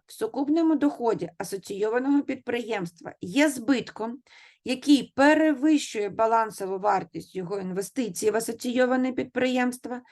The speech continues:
то інвестор визнає у відповідному порядку свою частку в прибутку або збитку асоційованого підприємства та свою частку в іншому сукупному доході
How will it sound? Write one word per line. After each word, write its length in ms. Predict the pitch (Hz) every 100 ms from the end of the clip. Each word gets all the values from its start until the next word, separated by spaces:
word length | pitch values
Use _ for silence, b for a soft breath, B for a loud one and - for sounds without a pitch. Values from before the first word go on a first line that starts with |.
| B B B -
то 80 |
інвестор 840 | 294 - 285 285 320 392 - 285 285
визнає 600 | 330 349 196 190 175 -
у 80 | 214
відповідному 800 | 240 247 254 262 202 202 196 185
порядку 500 | 214 214 196 - 180
свою 320 | 180 202 202
частку 500 | - 208 185 _ 160
в 100 | 147
прибутку 640 | - 226 196 180 - - -
або 220 | 196 190
збитку 460 | 175 180 185 - 208
асоційованого 840 | 214 247 269 269 269 269 277 269
підприємства 920 | 285 285 262 269 254 262 254 - 247 B B B _
та 180 | - 392
свою 300 | - 349 330
частку 460 | 294 330 320 - 311
в 120 | 277 -
іншому 520 | 302 285 262 277 269
сукупному 640 | 285 254 233 233 185 196 180
доході 640 | 185 185 233 247 247